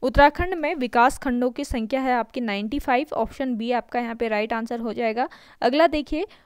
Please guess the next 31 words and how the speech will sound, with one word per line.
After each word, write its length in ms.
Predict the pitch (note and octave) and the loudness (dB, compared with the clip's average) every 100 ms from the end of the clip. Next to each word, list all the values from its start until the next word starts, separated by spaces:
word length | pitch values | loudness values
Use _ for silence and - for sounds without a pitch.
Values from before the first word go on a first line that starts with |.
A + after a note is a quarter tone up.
| - | -6
उत्तराखंड 680 | B3+ C4+ C4+ C4+ - F4+ F#4+ - | 2 8 8 8 2 2 -4 -4
की 200 | C4 D#4 - _ _ _ _ _ _ _ - | -4 -4 -6 _ _ _ _ _ _ _ 4
किस 180 | F#4+ D4 | 4 4
जिला 200 | C4 C4 | 2 2
पंचायत 460 | C4+ A#3+ A#3 A3 | 0 -2 0 -2
को 120 | - D#4 | -2 0
राष्ट्रीय 440 | C4+ A3 - D#4+ | 4 4 2 -2
पंचायत 480 | - A3+ A3 G#3+ C4 | -6 -6 -4 -4 -4
पुरस्कार 400 | A3+ A3 - G3+ | -10 -10 -8 -8
से 140 | A3+ | -6
सम्मानित 580 | C#4 G#3+ G3+ G3 A3+ - | -6 -6 -6 -6 -8 -8
किया 220 | - G#3 | -4 -4
गया 240 | G3 G3 G3 | -4 -6 -4
है? 180 | G3 F#3 - - B3 | -6 -6 -12 -12 -4
ये 120 | D#4+ | -4
किया 260 | - E4+ D#4+ | 0 0 0
गया 180 | D#4 | 0
है 120 | D4+ D4+ | -2 -2
आपके 340 | C#4+ - D#4+ - - - | -6 -6 -8 -8 -18 -6
जिला 280 | A3+ C4 D#4 | 2 4 4
पंचायत 480 | E4 C4+ C4+ B3+ C#4 | 4 0 2 2 2
देहरादून 600 | A#3 A3 A#3+ A#3+ A#3+ A#3+ | 8 8 8 2 -4 -2
को। 160 | C4+ | -2
ऑप्शन 520 | G#4 A3+ G#3 - C#4+ C#4+ - | -2 -4 -6 -6 -10 -10 -4
ए 120 | A#3+ | 0
आपका 280 | A#3+ A#3+ B3 | 0 -2 -4
यहाँ 160 | B3 | -4
पे 140 | A3+ B3 | -4 -2
राइट 260 | G#3+ A3 | -2 -2
आंसर 320 | A#3 A3+ B3 | -4 -6 -8
है, 100 | B3+ | -8